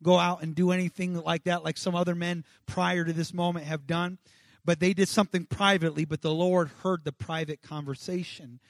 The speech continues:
And God now publicly, at least in this group here, all of a sudden this moment occurs and happens. And the Bible says it was,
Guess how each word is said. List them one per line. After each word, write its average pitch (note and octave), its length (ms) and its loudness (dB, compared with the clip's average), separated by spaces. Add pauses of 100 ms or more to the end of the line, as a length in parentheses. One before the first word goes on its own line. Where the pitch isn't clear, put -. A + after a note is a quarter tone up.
(240)
And D#3+ 160 0
God E3 300 2
now D#3 180 -2
publicly, D#3+ 760 -4 (300)
at D3+ 40 -2
least E3+ 280 0
in E3 260 0
this D#3 320 2
group F3 280 0
here, F#3 180 4
all E3 100 2
of D#3+ 80 0
a - 40 -12
sudden D#3 140 -4
this D#3 200 -4
moment F3 480 2 (100)
occurs F3 680 0 (360)
and D#3+ 120 -2
happens. D#3 680 -4
And D#3+ 180 -4
the D#3 60 2
Bible G3+ 400 0
says E3+ 340 -4 (220)
it F#3 160 2
was, E3 300 0